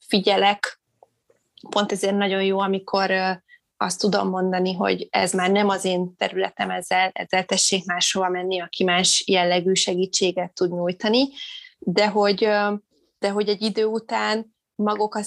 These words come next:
maguk a szituációk lesznek érdekesek, és akkor rácsodálkozunk, hogy jé,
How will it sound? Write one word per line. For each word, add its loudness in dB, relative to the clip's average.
maguk -2
a -2
szituációk 0
lesznek -6
érdekesek, -2
és 2
akkor 0
rácsodálkozunk, 0
hogy -4
jé, 4